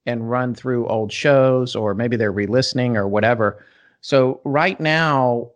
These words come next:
um, and for, I guess for at least a year, we're,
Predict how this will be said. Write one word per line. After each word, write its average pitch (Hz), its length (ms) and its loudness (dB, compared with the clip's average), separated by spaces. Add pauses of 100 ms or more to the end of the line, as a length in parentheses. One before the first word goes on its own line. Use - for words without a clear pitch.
(460)
um, 107 580 0 (640)
and 127 200 0
for, 120 380 0 (340)
I 123 120 -2
guess 143 240 0
for 113 280 2
at 101 140 -2
least 143 260 -2
a 104 40 -2
year, 110 480 2
we're, 139 300 2